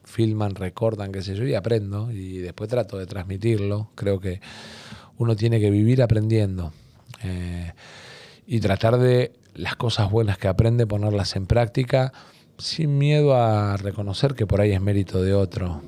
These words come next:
Porque en definitiva, eh, somos humanos, no somos, eh, iluminados, somos personas de carne y hueso que, eh, podemos tomar decisiones mejores o peores, que a veces podemos equivocarnos o no, pero que tenemos que tratar de ir aprendiendo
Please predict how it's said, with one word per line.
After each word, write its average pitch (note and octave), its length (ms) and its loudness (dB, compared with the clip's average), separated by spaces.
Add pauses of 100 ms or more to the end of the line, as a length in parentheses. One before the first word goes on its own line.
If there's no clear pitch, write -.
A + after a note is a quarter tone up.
Porque - 300 -6
en F#2+ 80 -2
definitiva, G2+ 1160 0 (680)
eh, F2+ 580 -4 (140)
somos A2+ 420 -2
humanos, A#2+ 400 2
no F#2+ 100 -2
somos, G#2 800 0 (220)
eh, E2 420 -6 (180)
iluminados, F#2+ 720 0
somos F#2+ 520 -2
personas G2+ 420 0
de G2 80 -2
carne G2 280 -2
y - 20 0
hueso B2+ 400 2
que, F2 280 -6 (880)
eh, F2+ 160 -2
podemos G2 440 -2
tomar G2+ 720 -2 (600)
decisiones F#2 600 -2
mejores G#2 440 0
o G2 80 -4
peores, B2+ 380 2
que - 140 -6
a F#2 40 0
veces F#2+ 280 -2
podemos G2+ 420 0
equivocarnos F#2+ 680 -2
o G2 40 -2
no, B2 160 2
pero B2+ 180 0
que F#2+ 100 -4
tenemos F#2 340 -4
que F2+ 60 -4
tratar F#2 360 -4
de F#2+ 120 0
ir G2 120 0
aprendiendo G#2+ 800 -2